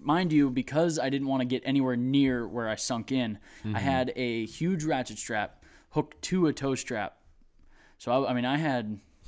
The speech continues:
Speaker 1: a good sixty feet
Speaker 2: Mm-hmm.
Speaker 1: between the tractor and me where I'm pulling.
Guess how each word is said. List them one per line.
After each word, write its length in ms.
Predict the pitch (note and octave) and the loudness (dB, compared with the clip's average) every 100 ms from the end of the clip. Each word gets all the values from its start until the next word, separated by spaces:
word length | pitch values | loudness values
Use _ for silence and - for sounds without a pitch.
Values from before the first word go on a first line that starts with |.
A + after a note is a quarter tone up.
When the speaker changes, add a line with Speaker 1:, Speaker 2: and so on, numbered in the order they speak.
| - - | -20 -10
Speaker 1:
a 100 | B2 | -2
good 280 | B2+ A#2+ G#2+ | 0 0 -2
sixty 340 | D3+ - B2 | -2 -2 -6
feet 440 | - C3+ A#2+ - G#2 | -4 0 0 -2 -6
Speaker 2:
Mm-hmm. 320 | G#2 G2 F#2 | -6 -4 -6
Speaker 1:
between 380 | F#2 C3 B2 A2+ | -4 -2 0 -2
the 80 | |
tractor 400 | G#2+ B2+ A#2+ - A2 | -2 0 0 -2 -6
and 100 | A2 | -4
me 140 | A2+ | -4
where 80 | G#2 | -4
I'm 100 | G2+ | -8
pulling. 380 | - A#2 G2+ | -8 -10 -10